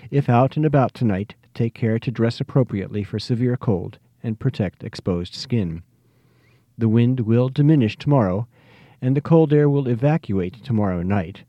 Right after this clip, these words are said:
Tomorrow night's lows will occur early in the evening, lowest across the eastern half of the listening region,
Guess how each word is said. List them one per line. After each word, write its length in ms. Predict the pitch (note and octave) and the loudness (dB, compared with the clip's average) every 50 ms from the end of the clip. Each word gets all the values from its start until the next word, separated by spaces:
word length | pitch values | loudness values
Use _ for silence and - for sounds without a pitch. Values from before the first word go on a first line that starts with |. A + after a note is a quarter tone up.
| _ _ _ _ _ _ _ - | _ _ _ _ _ _ _ -4
Tomorrow 340 | - B2 A#2 A2 G#2 G2+ | 0 2 2 2 2 2
night's 300 | G2+ G2+ G2 F#2+ - - | 0 -2 -2 -4 -6 -4
lows 420 | A#2 B2 A#2+ G#2+ G#2 A2 G#2+ - - | 0 2 2 2 2 0 -2 -4 -4
will 160 | A2 G#2+ G2+ | -4 -4 -4
occur 380 | A2 - - - G#2+ G#2 G#2 - | -6 -4 -2 0 0 0 0 -2
early 360 | - C3 B2+ C3+ C#3+ D3 C3+ | 0 0 0 2 2 2 2
in 120 | B2+ C3 | 2 0
the 100 | C#3+ D#3 | 0 0
evening, 460 | C3+ B2+ A#2 G#2 F#2+ F#2 G2 G#2 A2 - _ _ _ _ _ _ | 0 -2 -2 -2 -2 -4 -6 -6 -6 -8 _ _ _ _ _ _
lowest 460 | - A2+ B2 B2+ G#2 G2 G2 - - | 2 4 6 6 6 4 2 -2 -6
across 380 | - - - G#2+ G2+ G2+ F#2 - | -14 -8 -4 -2 -2 -2 -4 -6
the 140 | - - B2+ | -8 -6 -6
eastern 220 | A#2+ B2 - G2 | -6 -6 -6 -6
half 320 | E2 F#2+ A#2 B2 A#2+ - - | -4 -2 -2 -2 -2 -4 -6
of 80 | F#2+ | -8
the 80 | F#2 F#2+ | -8 -8
listening 300 | G2 - - - F2+ F#2 | -8 -8 -10 -10 -8 -8
region, 360 | F#2 G2 F#2+ - G#2+ A2 A#2 | -8 -8 -8 -8 -8 -8 -8